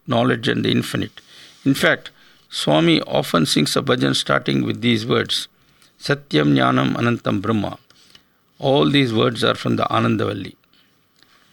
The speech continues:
In summary, Anandavalli is a roadmap to eternal bliss.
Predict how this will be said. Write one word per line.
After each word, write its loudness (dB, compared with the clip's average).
In 2
summary, 2
Anandavalli 4
is 2
a 2
roadmap 2
to 0
eternal 0
bliss. -4